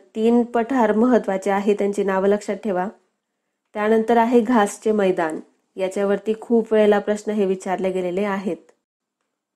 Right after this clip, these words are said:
तर पहिलं आहे लानोज. लानोज हे जे काही घासचं मैदान आहे, ते व्हेनेझुएला या देशामध्ये येतं.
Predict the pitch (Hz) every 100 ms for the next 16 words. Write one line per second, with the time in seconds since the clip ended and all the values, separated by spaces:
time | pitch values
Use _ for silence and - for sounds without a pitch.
0 | - 214 214 226 226 220 226 226 240 233
1 | 214 202 220 180 - - _ - 196 190
2 | 202 226 226 233 214 202 208 220 208 220
3 | 196 - 214 208 202 214 214 214 202 170
4 | 202 196 208 202 202 214 202 196 202 202
5 | 190 185 190 196 190 185 175 165 185